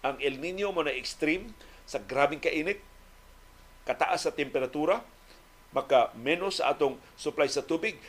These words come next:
banusan sa dayog La Nina, magbaha na sa ta, pertinasan na tong uwana, dako na sa hulga sa yuta, hulga sa dahili sa yuta, o uban pa nga mga katalagman ma-associated sa mas daghang uwan.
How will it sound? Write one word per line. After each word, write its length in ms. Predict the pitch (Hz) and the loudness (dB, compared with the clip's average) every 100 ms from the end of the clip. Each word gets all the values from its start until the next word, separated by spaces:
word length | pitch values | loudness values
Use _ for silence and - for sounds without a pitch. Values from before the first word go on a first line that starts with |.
| - | 6
banusan 480 | 143 170 214 214 180 | 8 8 8 4 6
sa 80 | 170 | 4
dayog 320 | 175 160 151 | 4 0 0
La 80 | 156 | 0
Nina, 320 | 196 175 98 - | 0 -2 -2 -4
magbaha 400 | 98 - 247 - | -6 -2 -2 -2
na 140 | 175 | -4
sa 180 | 180 - | -4 2
ta, 240 | 208 202 - - - - - | 2 2 -4 -20 -20 -20 -2
pertinasan 560 | 143 123 151 139 156 147 | -2 0 -2 0 -2 0
na 80 | |
tong 140 | 156 143 | -2 2
uwana, 400 | 170 196 214 214 - - - - - - - - - - - - - - - - - - - - - - - - | 4 4 2 -2 -6 -20 -20 -20 -20 -20 -20 -20 -20 -20 -20 -20 -20 -20 -20 -20 -20 -20 -20 -20 -20 -20 -10 -8
dako 280 | - 170 | -6 -8
na 80 | 147 | -6
sa 80 | 147 | -4
hulga 400 | 139 160 143 131 | -2 0 2 2
sa 120 | 139 | 2
yuta, 440 | 160 185 220 220 - - - - - - - - - - - - - - - - - - | 0 4 4 2 -2 -18 -20 -20 -20 -20 -20 -20 -20 -20 -20 -20 -20 -20 -20 -20 -14 0
hulga 320 | 185 156 175 131 | 0 4 4 6
sa 200 | 156 131 | 6 6
dahili 400 | 117 131 151 135 | 4 2 0 0
sa 160 | 127 | 0
yuta, 340 | 151 175 202 - - - - | 0 0 -2 -2 -12 -16 0
o 240 | 151 120 - - - - 147 | 2 2 -8 -20 -20 -8 0
uban 240 | 139 151 | 2 2
pa 160 | 147 131 | 0 -2
nga 100 | 127 | -4
mga 220 | 123 123 | -4 -6
katalagman 580 | 131 135 127 123 123 117 | 0 2 2 2 -2 -4
ma-associated 680 | 104 - 117 120 117 117 113 | -6 -6 -6 -6 -4 -6 -6
sa 80 | |
mas 160 | 104 127 | -4 -2
daghang 240 | 117 117 | -2 -4
uwan. 240 | 98 113 | -4 -6